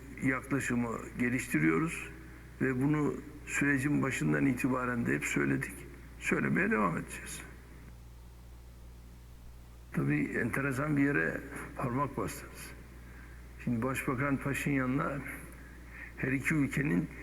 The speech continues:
dini bayramları kapsamında karşılıklı tebriklerimizi ilettiğimiz bir telefon görüşmesi gerçekleştirdik. Tabii ülkemizle Ermenistan arasında devam eden normalleşme sürecini de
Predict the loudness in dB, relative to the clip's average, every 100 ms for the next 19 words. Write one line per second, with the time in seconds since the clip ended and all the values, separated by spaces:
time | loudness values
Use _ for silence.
0 | -12 -14 -6 0 4 6 4 4 2 2
1 | 4 4 4 2 -2 0 4 6 6 4
2 | 0 0 -2 -2 -2 0 0 2 2 2
3 | 2 2 0 -8 -14 -14 -14 -16 -10 -4
4 | 0 0 2 2 4 4 4 6 4 4
5 | 4 4 2 2 4 4 2 2 2 2
6 | 2 2 2 0 -8 -4 2 2 4 2
7 | 2 2 2 0 -2 -4 -4 -4 -2 -2
8 | -2 -4 -8 -14 -14 -14 -16 -16 -16 -10
9 | -2 2 4 4 4 2 2 2 4 4
10 | 4 4 2 2 2 4 2 2 2 4
11 | 4 4 4 2 2 2 4 4 4 4
12 | 4 4 2 2 2 2 0 -6 -12 -10
13 | -2 2 2 4 2 4 2 2